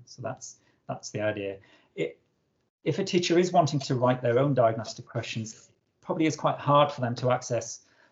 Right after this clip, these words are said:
um, research on, on misconceptions that's been published in, uh, you know, peer-reviewed journals and so on. But,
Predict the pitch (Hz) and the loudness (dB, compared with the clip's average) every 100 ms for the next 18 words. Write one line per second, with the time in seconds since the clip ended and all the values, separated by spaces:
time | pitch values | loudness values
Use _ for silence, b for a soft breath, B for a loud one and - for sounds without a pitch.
0 | b - 113 107 107 117 - - - _ | b -4 -4 -4 -8 -10 -12 -12 -12 _
1 | _ _ _ _ _ _ - 135 135 135 | _ _ _ _ _ _ -10 -2 -2 0
2 | 143 123 120 131 120 123 - 123 127 131 | 2 2 2 0 -2 -4 -2 0 2 2
3 | - 120 120 - 117 - 123 - - 123 | -2 -4 -4 -6 -8 -8 -10 -12 -14 -10
4 | 110 - - 127 113 - 107 107 107 131 | -10 -10 -10 -8 -8 -6 -6 -6 -10 -12
5 | _ 143 143 - 135 110 - 120 110 98 | _ -14 -14 -12 -10 -10 -10 -8 -8 -8
6 | 104 107 117 127 120 - - 117 101 98 | -10 -4 0 0 -2 -6 -12 -10 -10 -10
7 | 113 113 - b | -6 -6 -8 b